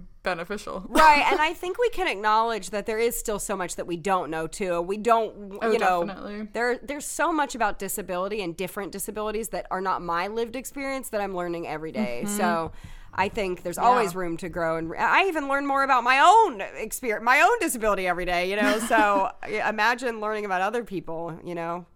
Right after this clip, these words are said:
Speaker 1: Totally agree. Yeah, yeah. Um, so m-, one of mine is, the very first thing I thought of is that, um, obviously I would probably have more pigment, and I would probably look more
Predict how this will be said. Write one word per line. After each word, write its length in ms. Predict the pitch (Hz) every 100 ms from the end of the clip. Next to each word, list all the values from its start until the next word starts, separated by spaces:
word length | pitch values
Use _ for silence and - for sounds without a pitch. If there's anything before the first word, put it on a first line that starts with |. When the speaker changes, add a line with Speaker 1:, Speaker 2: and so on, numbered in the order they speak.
| _ _ _ - - _ _
Speaker 1:
Totally 460 | - 196 185 180 180
agree. 400 | 185 185 180 185
Yeah, 340 | 202 208 196 180 - -
yeah. 380 | 214 202 180 185 - - - _ _ _ - _ - _ -
Um, 420 | 262 254 220 196
so 200 | - 277
m-, 240 | 247 226 - -
one 280 | 226 254 359
of 200 | 277 196
mine 400 | 220 220 240 240
is, 240 | 190 196
the 300 | 185 190 208
very 320 | 208 240 359
first 380 | - 262 254 -
thing 200 | 226 220
I 140 | 196
thought 340 | 202 208 196 202
of 220 | 185 175
is 240 | 180 180
that, 420 | - 180 175 170 -
um, 600 | 190 190 180 170 - - -
obviously 540 | 233 262 302 - 277
I 80 | 240
would 260 | 233 233 -
probably 500 | 208 240 320 320 320
have 220 | 339 339
more 160 | 269
pigment, 500 | 262 - 262 254 - - -
and 180 | 214
I 120 | 214 220
would 180 | 214
probably 540 | 214 175 202 214 208 202
look 320 | 190 190 -
more 520 | 208 202 190 190 196